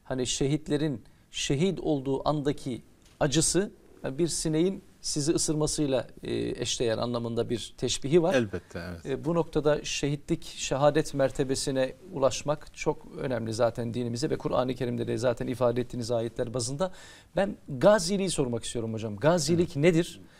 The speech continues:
Speaker 1: E, gazili-, gaziliğin sevabı da şehitlik sevabı kadar önemli mi?
Speaker 2: Şimdi, e, şehit ve gazi kavramları bizim için çok önemli. Onu başta da vurgulamıştık. Çünkü bu önemi vurgulayan Allah ve Allah'ın elçisi.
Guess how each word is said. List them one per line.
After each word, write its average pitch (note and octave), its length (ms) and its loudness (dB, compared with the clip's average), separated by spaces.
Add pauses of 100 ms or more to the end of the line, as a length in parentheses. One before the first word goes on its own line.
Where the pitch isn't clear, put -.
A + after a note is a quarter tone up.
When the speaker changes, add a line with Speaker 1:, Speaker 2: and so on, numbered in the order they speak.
(260)
Speaker 1:
E, C3+ 100 2
gazili-, D3+ 800 4
gaziliğin C#3+ 440 2
sevabı D3+ 440 6
da D#3 80 4
şehitlik D3 540 -2
sevabı C#3+ 400 6
kadar C3+ 320 4
önemli B2+ 400 0
mi? G#2 140 -6 (1000)
Speaker 2:
Şimdi, G#3+ 320 2
e, D3 560 2
şehit F3 440 4
ve F3 80 4
gazi D3 420 6
kavramları A2 800 2
bizim A2 260 0
için A2 200 -4
çok G2+ 280 -4
önemli. E2 300 -6 (240)
Onu A2 220 -2
başta G2+ 360 0
da G#2 80 2
vurgulamıştık. F#2 840 -4 (140)
Çünkü F3 500 -2 (200)
bu E3 220 0
önemi A2+ 380 2
vurgulayan A2+ 1000 0
Allah A2 460 0
ve G#2 100 0
Allah'ın F#2+ 520 -4
elçisi. - 600 -6